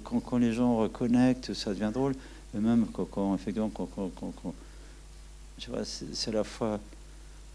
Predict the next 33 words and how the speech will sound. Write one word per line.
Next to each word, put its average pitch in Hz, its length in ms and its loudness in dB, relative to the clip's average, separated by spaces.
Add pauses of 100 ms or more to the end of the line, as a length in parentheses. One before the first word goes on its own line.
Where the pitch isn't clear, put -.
(520)
hallucinant 131 560 4
et 123 80 8
c'est - 120 -2
à 104 40 2
la 101 80 2
fois - 160 0
drôle 117 200 2
que, 107 140 -2
que, - 140 -6
par 95 100 0
exemple, 98 300 0
la 95 80 2
mère, 104 160 2
elle 98 60 2
essaie 98 180 -2
d'embrasser 92 380 0
son 90 160 -2
fils - 320 -4
en 98 40 -2
disant 92 220 0
qui, 92 220 -6
qui - 180 -6
est - 20 -2
le, 92 180 0 (360)
qui - 80 -4
est 101 40 -2
cet - 220 -4
homme 98 80 0
qui - 160 0
nous 110 100 2
suit. 143 260 0 (440)
Euh, 98 640 0 (1400)
euh, - 40 -6